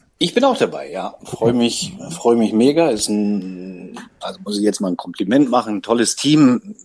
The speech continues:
Na, das macht unwahrscheinlich viel Spaß mit dem Flo, mit der Jana und auch immer mit den Gästen. Also ich glaube, äh, das ist eine, eine tolle Sendung, die mir persönlich wirklich immer Spaß macht und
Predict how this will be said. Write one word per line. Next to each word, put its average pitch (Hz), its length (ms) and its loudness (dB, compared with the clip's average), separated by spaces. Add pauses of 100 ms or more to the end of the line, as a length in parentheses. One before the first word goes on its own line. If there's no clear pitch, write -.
(100)
Na, 127 220 2
das - 180 -4
macht 117 200 0
unwahrscheinlich 117 460 0
viel 104 160 -6
Spaß 107 460 0
mit 107 100 -2
dem 98 80 -6
Flo, 117 500 4
mit 107 160 -2
der 101 140 2
Jana 117 440 2
und 101 440 -8
auch 123 160 4
immer 160 160 2
mit 160 160 0
den 127 140 2
Gästen. - 420 -2
Also 113 240 0
ich 117 140 0
glaube, 127 400 4 (880)
äh, 117 280 2
das 110 220 -4
ist - 160 -6
eine, 113 400 4
eine 107 180 -2
tolle 117 260 2
Sendung, 113 420 2
die 107 100 -4
mir 110 160 0
persönlich 113 460 0
wirklich 113 460 0
immer 131 260 4
Spaß 127 400 0
macht 113 340 -2
und - 800 -10